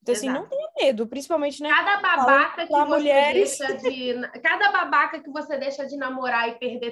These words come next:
Speaker 2: tempo, você tá mais próximo do amor
Speaker 1: Do
Speaker 2: da sua
Speaker 1: príncipe
Speaker 2: vida, entendeu?
Speaker 1: encantado, é. <laughs> Exatamente. É aquela coisa, você, é, é, você deixa de perder tempo.
Speaker 2: Uhum,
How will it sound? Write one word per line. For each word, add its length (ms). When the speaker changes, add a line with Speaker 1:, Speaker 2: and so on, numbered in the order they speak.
Speaker 2:
tempo, 460
você 300
tá 160
mais 260
próximo 460
do 80
amor 220
Speaker 1:
Do 60
Speaker 2:
da 80
sua 160
Speaker 1:
príncipe 260
Speaker 2:
vida, 80
entendeu? 440
Speaker 1:
encantado, 600
é. 280
<laughs> 2250
Exatamente. 1400
É 120
aquela 360
coisa, 240
você, 300
é, 560
é, 100
você 240
deixa 480
de 100
perder 640
tempo. 500
Speaker 2:
Uhum, 500